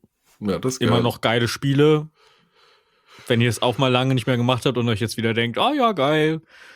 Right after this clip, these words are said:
Speaker 2: macht das, ich kann's <laughs> nur empfehlen.“ Ähm, ja, ansonsten
Speaker 1: Ja,
Speaker 2: nichts
Speaker 1: lohnt
Speaker 2: los.
Speaker 1: sich auf jeden Fall. Survivor hab ich auch schon zweimal durch, ähm, äh, den zweiten Teil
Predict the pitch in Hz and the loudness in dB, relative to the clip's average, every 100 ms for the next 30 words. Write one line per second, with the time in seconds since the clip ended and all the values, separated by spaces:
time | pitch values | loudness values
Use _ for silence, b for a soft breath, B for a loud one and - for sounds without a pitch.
0 | b - 117 - 117 113 123 - 107 - | b -6 -2 0 0 -2 -8 -4 -2 0
1 | - 117 104 92 92 95 98 B B B | 0 -2 -2 -2 -2 -2 -8 B B B
2 | B B B _ 92 87 87 87 87 87 | B B B _ -2 -2 -2 -6 -8 -10
3 | - _ _ 92 85 82 85 87 - - | -14 _ _ -6 -4 -4 -2 -4 -6 -10
4 | 90 85 - _ _ _ _ _ _ _ | -10 -12 -16 _ _ _ _ _ _ _
5 | _ _ _ _ _ _ _ _ - - | _ _ _ _ _ _ _ _ -6 -4
6 | 95 101 113 101 107 101 104 95 101 101 | -2 4 4 4 2 2 2 2 2 2
7 | 95 107 110 110 101 101 101 101 104 101 | 6 6 8 4 2 2 2 2 0 2
8 | 107 101 101 101 101 101 98 - - 92 | 4 6 6 6 4 2 2 -2 -8 -4
9 | 92 92 90 92 98 _ _ - - _ | -2 -2 -4 -8 -12 _ _ -20 -20 _
10 | _ _ _ _ _ _ _ _ _ _ | _ _ _ _ _ _ _ _ _ _
11 | _ _ _ 87 92 92 90 82 - _ | _ _ _ -6 -6 -4 -6 -10 -16 _
12 | _ - 90 - 92 92 98 98 92 92 | _ -4 -4 2 4 4 0 0 2 4
13 | 90 90 | 2 0